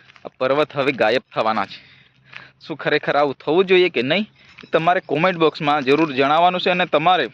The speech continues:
જો તમારા વિસ્તારમાં જોરદાર આનો વિરોધ કરવાનો છે અને સરકાર સામે દેખાવો કરવો પડશે, કારણ કે આપણને ભગવાને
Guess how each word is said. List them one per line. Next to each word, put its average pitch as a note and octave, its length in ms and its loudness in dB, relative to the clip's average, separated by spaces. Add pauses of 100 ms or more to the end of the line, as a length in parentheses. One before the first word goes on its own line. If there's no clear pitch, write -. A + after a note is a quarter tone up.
(1080)
જો C3 360 0 (720)
તમારા D3+ 280 0
વિસ્તારમાં E3 640 -2 (420)
જોરદાર D3+ 420 0
આનો E3 220 0
વિરોધ D#3 400 2
કરવાનો F#3+ 420 2
છે F#3+ 100 -2
અને F3+ 160 0
સરકાર D3+ 480 0
સામે D3+ 340 -2
દેખાવો D3 480 -2
કરવો D3 300 0
પડશે, D3+ 400 -6 (540)
કારણ F3+ 340 0
કે F#3 120 2
આપણને F3+ 460 0
ભગવાને E3 600 0